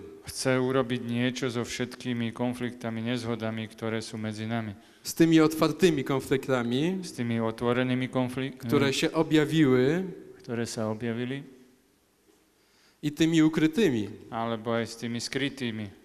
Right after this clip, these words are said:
Speaker 2: Ukryte
Speaker 1: rozdeleniami.
Speaker 2: konflikty mogą żyć i nigdy nie wyjść na jaw.
Speaker 1: Môžu byť skryté v-, neporozumienia, konflikty, które sa nikdy nemusia ukázať.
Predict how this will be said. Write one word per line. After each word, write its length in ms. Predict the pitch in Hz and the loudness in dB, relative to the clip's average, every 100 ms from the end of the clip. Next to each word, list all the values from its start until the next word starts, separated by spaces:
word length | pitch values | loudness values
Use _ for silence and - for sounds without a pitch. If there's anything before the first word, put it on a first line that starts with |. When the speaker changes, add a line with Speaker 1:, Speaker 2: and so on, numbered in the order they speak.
| _ - | _ -14
Speaker 2:
Ukryte 420 | 113 113 147 110 | -4 -2 -2 -2
Speaker 1:
rozdeleniami. 380 | 113 196 202 170 | 0 2 2 2
Speaker 2:
konflikty 540 | 165 160 190 190 175 | 0 2 0 0 2
mogą 380 | 160 156 151 147 | 4 4 4 4
żyć 320 | 175 190 185 | 6 6 4
i 120 | 160 | 0
nigdy 340 | 180 185 147 156 | 2 4 4 4
nie 140 | 139 | 4
wyjść 220 | 131 135 | 2 2
na 160 | 170 131 | 2 2
jaw. 160 | 98 101 - - 120 | 0 -4 -14 -16 -8
Speaker 1:
Môžu 320 | 113 123 120 | -2 -2 -2
byť 200 | 113 113 - | -4 -6 -6
skryté 640 | - - 127 131 127 127 123 | -8 -4 -6 -2 0 0 -2
v-, 400 | - 113 110 110 | -6 -6 -4 -4
neporozumienia, 680 | 117 117 117 113 117 117 113 | -6 -4 -4 -4 -4 -4 -4
konflikty, 560 | 120 117 123 120 117 | -4 -6 -6 -8 -8
które 240 | 104 113 110 | -6 -4 -4
sa 160 | - | -4
nikdy 320 | 113 117 113 113 | -4 -4 -4 -6
nemusia 400 | 113 110 - 113 | -6 -8 -6 -4
ukázať. 540 | 123 123 110 101 104 | -4 -6 -6 -6 -10